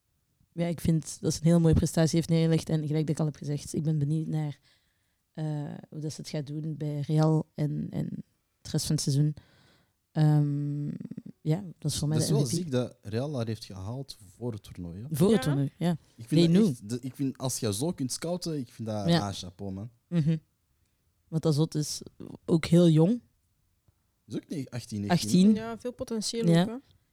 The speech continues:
Speaker 1: Jong, veel potentieel. Maar, maar haar ges-, geschiedenis, snap je, heel haar ziekte, als ik me niet
Speaker 2: Mhm.
Speaker 1: vergis, en zo. Ik,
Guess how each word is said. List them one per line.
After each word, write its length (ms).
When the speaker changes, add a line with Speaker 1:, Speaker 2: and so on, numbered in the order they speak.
Speaker 1:
Jong, 340
veel 120
potentieel. 800
Maar, 260
maar 300
haar 140
ges-, 220
geschiedenis, 560
snap 200
je, 240
heel 160
haar 280
ziekte, 440
als 120
ik 100
me 80
niet 140
Speaker 2:
Mhm. 100
Speaker 1:
vergis, 280
en 180
zo. 240
Ik, 420